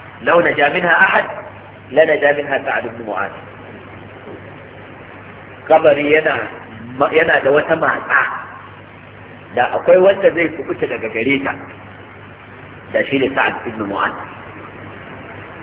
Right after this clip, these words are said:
Sa'd ibn Mu'adh da shi ne wanda zai kubuta daga wannan matsa din. Don haka wannan matsa din ta farko tana tattare da kowa. Daga baya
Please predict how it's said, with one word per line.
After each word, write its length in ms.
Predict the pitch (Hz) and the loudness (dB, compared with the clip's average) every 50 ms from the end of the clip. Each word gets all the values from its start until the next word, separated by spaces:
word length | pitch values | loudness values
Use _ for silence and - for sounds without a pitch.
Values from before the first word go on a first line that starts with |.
| - - - - - - - - - | -18 -18 -18 -18 -18 -16 -8 0 2
Sa'd 240 | 170 - 131 - 127 | 2 2 2 2 2
ibn 140 | 123 127 127 117 | 0 0 0 0
Mu'adh 300 | 107 98 135 131 - - - - - - - - - - - - - - - | 2 4 4 4 4 2 -4 -10 -12 -14 -16 -16 -16 -16 -18 -18 -18 -10 -4
da 120 | - 120 - | -2 -2 0
shi 160 | - 127 139 | 2 4 4
ne 80 | 135 123 | 6 6
wanda 200 | 120 117 120 110 | 6 6 4 2
zai 140 | 120 120 | 2 2
kubuta 320 | 110 - - 131 127 - 110 | 0 -2 -4 -4 -2 -2 -2
daga 140 | 98 90 95 | -2 0 -2
wannan 260 | 92 92 95 104 104 107 | -4 -2 -4 -4 -6 -4
matsa 280 | 101 90 - - 92 98 - | -4 -6 -4 -2 -2 -2 -2
din. 100 | 92 92 - - - - - - - - - - - - - - - - - - - - - | -4 -10 -12 -14 -16 -16 -16 -16 -18 -18 -18 -18 -18 -18 -18 -16 -16 -16 -16 -16 -16 -8 0
Don 100 | - 120 | 2 4
haka 160 | 135 143 - 135 | 4 6 6 6
wannan 280 | 143 - - 175 170 175 | 6 6 4 2 0 2
matsa 240 | 170 165 156 160 165 165 | 2 2 4 4 4 4
din 120 | 165 175 156 - - - - - - - - - | 2 -2 -6 -8 -12 -16 -18 -20 -20 -18 -8 -2
ta 100 | - 165 - | -2 0 4
farko 400 | 175 175 175 - - 185 175 160 - - - - - - - - - - - - - - - - - - - - - - - - - | 4 4 4 2 0 -4 -4 -4 -4 -10 -16 -16 -18 -18 -20 -20 -20 -20 -20 -20 -20 -20 -20 -20 -20 -20 -20 -20 -20 -20 -16 -8 -2
tana 200 | 147 151 151 127 | 0 2 2 0
tattare 320 | - - - - 117 120 120 | -2 -4 -6 -2 0 0 0
da 80 | 113 104 - | 0 0 0
kowa. 240 | 110 110 107 104 - - - - - - - - - - - - - - - - - - - | 0 0 0 0 -2 -6 -12 -12 -14 -16 -18 -18 -16 -16 -16 -18 -18 -18 -18 -18 -16 -10 -8
Daga 160 | 104 95 101 101 | -6 -4 0 2
baya 220 | 123 143 143 147 | 4 4 4 4